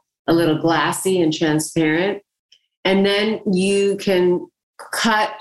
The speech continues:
your okra in rings, um, like, about a quarter inch thick. And you wanna add the okra in there and just add, like, a really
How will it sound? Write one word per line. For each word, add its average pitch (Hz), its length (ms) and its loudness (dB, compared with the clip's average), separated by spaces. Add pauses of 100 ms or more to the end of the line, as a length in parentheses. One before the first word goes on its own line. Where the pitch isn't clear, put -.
(260)
your 190 200 2
okra 175 440 0
in 170 200 2
rings, 185 680 0 (420)
um, 165 420 2
like, 170 200 0
about 165 340 0
a - 40 -14
quarter 175 380 0
inch 180 800 -4
thick. 202 320 0 (640)
And 180 560 0
you 185 220 2
wanna 180 260 0
add 175 340 -2
the 180 160 2
okra 170 360 0
in 175 260 0
there 196 340 -2
and 175 160 0
just 175 300 -4
add, 180 300 0
like, 175 180 0
a 180 80 2
really 180 720 0